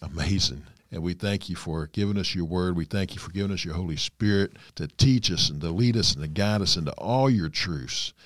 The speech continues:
And Father, as we study your word and learn your word, Lord, I pray that we will do like we're told in James to do,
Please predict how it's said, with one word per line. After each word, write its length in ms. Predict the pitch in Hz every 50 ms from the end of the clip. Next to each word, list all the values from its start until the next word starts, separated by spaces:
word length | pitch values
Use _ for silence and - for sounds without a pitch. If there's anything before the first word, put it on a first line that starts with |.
| - - -
And 140 | 78 78 -
Father, 400 | - 110 107 110 107 107 101 -
as 260 | 95 98 92 - -
we 280 | 110 110 104 104 101 87 - - - - -
study 380 | - - - - 127 127 131 131
your 140 | 120 107 98
word 400 | 95 95 92 87 82 80 76 73
and 200 | 69 69 73 78
learn 280 | 95 120 135 131 135
your 120 | 123 104 101
word, 320 | 85 87 85 80 78 73
Lord, 200 | 82 90 95 95
I 100 | 95 95
pray 260 | 101 - - 127 143 135
that 180 | - - 62
we 280 | 80 98 117 131 151 147
will 320 | 123 113 90 73 73 71 - _ - 139
do 220 | 120 127 131 135
like 340 | 123 113 107 107 101 - - -
we're 120 | - 92 95
told 340 | - - 117 123 117 110 101
in 100 | 95 90
James 400 | 85 92 92 98 98 98 87 -
to 80 | - 85
do, 260 | 76 78 78 76 76